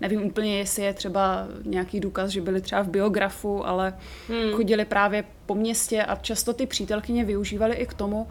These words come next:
Speaker 1: když potřebovali právě jít na nějaký místo to oblídnout,
Speaker 2: Jasně.
Speaker 1: protože by byli jako nápadní třeba, kdyby šli sami
Speaker 2: Mhm.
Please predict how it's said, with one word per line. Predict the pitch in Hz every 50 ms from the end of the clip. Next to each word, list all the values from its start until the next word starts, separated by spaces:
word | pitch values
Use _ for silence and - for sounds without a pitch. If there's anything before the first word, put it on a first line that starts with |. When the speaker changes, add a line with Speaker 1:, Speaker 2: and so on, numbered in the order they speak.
| - - - - - -
Speaker 1:
když | 180 196 190 -
potřebovali | - - 202 196 - 226 202 214 214 220 220 220
právě | 220 220 226 214 220 214 226
jít | 226 233
na | 214
nějaký | 214 214 214 214 - -
místo | 233 220 202 - - 233 226
to | 254 247 220
oblídnout, | 214 185 208 208 226 226 190 175 160 165 160 185
Speaker 2:
Jasně. | 180 190 190
Speaker 1:
protože | - 208 - 214 202 202
by | 185 180 208
byli | 180 208 202 208
jako | 214 208 208 208 - 226 220 208
nápadní | 196 190 190 185 185 185 214 208 196 214 214
třeba, | 214 - - 185 220
kdyby | 214 190 190 175 202 202
šli | - 233 233
sami | 220 - 196 180 196 220 233 214
Speaker 2:
Mhm. | 214 226